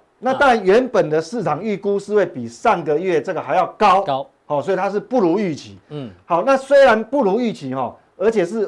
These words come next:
Speaker 1: 比上个月小，但是我们看它跌下来幅度并没有那么大。
Speaker 2: 嗯。
Speaker 1: 所以基本上，而且它五十五还距离这个五十荣枯线其实还有个距离。
Speaker 2: 对。
Speaker 1: 所以基本上我觉得说
Speaker 2: 是可以接受的。
Speaker 1: 是可以接受，
Speaker 2: 嗯。
Speaker 1: 并没有，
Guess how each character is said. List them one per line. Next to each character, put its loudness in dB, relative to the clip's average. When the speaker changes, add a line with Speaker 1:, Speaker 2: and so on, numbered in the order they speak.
Speaker 1:
比 -8
上 0
个 2
月 4
小， -6
但 2
是 -4
我 0
们 -2
看 -2
它 -4
跌 2
下 2
来 2
幅 -4
度 -4
并 -2
没 -2
有 0
那 -2
么 -4
大。 -2
Speaker 2:
嗯。 -10
Speaker 1:
所 2
以 0
基 -4
本 0
上， -2
而 2
且 0
它 -2
五 -6
十 -8
五 -4
还 -6
距 -6
离 -6
这 -2
个 -2
五 -10
十 -12
荣 -2
枯 -8
线 -4
其 -12
实 -4
还 -4
有 -2
个 -2
距 -8
离。 -14
Speaker 2:
对。 -8
Speaker 1:
所 -2
以 0
基 -4
本 0
上 -2
我 -2
觉 -4
得 0
说 -2
Speaker 2:
是 -2
可 2
以 -2
接 0
受 -2
的。 -12
Speaker 1:
是 -4
可 2
以 4
接 0
受， -2
Speaker 2:
嗯。 -12
Speaker 1:
并 -2
没 2
有， 0